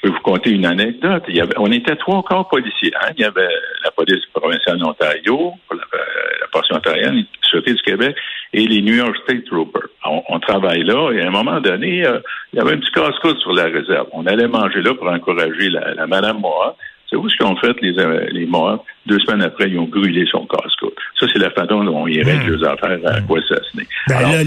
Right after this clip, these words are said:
Speaker 2: le chef, il, le chef a fait, il s'est, a dû sacrer le camp. Il avait brûlé sa maison, qu'est-ce que il avait mis
Speaker 1: Ça,
Speaker 2: le feu
Speaker 1: c'est
Speaker 2: dans le
Speaker 1: sur
Speaker 2: poste
Speaker 1: le
Speaker 2: de
Speaker 1: territoire.
Speaker 2: police. Oui, oui, le,
Speaker 1: Oui,
Speaker 2: le,
Speaker 1: oui.
Speaker 2: l'autre territoire, oui, effectivement.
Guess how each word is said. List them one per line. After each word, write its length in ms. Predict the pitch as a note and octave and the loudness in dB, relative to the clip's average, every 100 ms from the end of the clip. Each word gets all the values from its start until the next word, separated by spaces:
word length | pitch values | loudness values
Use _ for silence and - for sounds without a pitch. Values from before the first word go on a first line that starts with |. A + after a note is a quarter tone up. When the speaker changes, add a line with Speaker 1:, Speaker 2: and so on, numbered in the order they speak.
| D3+ | 2
Speaker 2:
le 40 | |
chef, 420 | C#3+ - A#3 A#3+ C3+ | 2 2 2 0 0
il, 200 | B2+ C3 | 2 2
le 120 | A#2+ | 2
chef 280 | - G#3 A#2 | 2 2 0
a 60 | |
fait, 180 | G2 B2+ | 2 2
il 100 | C3+ | 2
s'est, 500 | - C#3 A#2+ G#2 G#2 | 0 2 4 2 2
a 100 | A2+ | 2
dû 160 | G#2+ F#3 | 2 2
sacrer 340 | D#3 C3+ B2 | 2 -2 -2
le 60 | G2+ | 0
camp. 260 | C#3+ F3+ A#2 | 2 2 0
Il 80 | A2 | 2
avait 160 | B2 | 2
brûlé 240 | B2 D3 F#3 | 2 2 4
sa 140 | D#3+ | 2
maison, 400 | C3 A2 C3 G3+ | 2 2 2 2
qu'est-ce 220 | F#2+ F2+ | -2 -2
que 200 | B2+ C#3+ - - - - _ _ - | 0 0 -2 -16 -20 -20 _ _ -2
il 60 | A2+ | 2
avait 140 | C3 | 4
mis 60 | D3 | 4
Speaker 1:
Ça, 20 | |
Speaker 2:
le 60 | D3 | 2
feu 100 | A3+ | 2
Speaker 1:
c'est 40 | |
Speaker 2:
dans 100 | F3 | 2
le 60 | - | 2
Speaker 1:
sur 60 | |
Speaker 2:
poste 120 | D#3 C#3 | 2 2
Speaker 1:
le 60 | |
Speaker 2:
de 40 | F#2+ | 2
Speaker 1:
territoire. 200 | G2 G3+ | 2 0
Speaker 2:
police. 240 | - - C#3+ | 0 0 2
Oui, 100 | F3 | 4
oui, 160 | G3 F3 | 4 4
le, 60 | |
Speaker 1:
Oui, 80 | D#3+ | 4
Speaker 2:
le, 140 | D3+ | 2
Speaker 1:
oui. 280 | C3+ B2 C3 | 0 -4 0
Speaker 2:
l'autre 200 | B2 D3+ | 2 2
territoire, 440 | C#3 A2+ A#2 C3+ C3 | 0 -2 0 0 2
oui, 200 | A#2+ C3 | 0 0
effectivement. 540 | G#2 A2 - A2+ A#2 | -2 -4 -2 0 0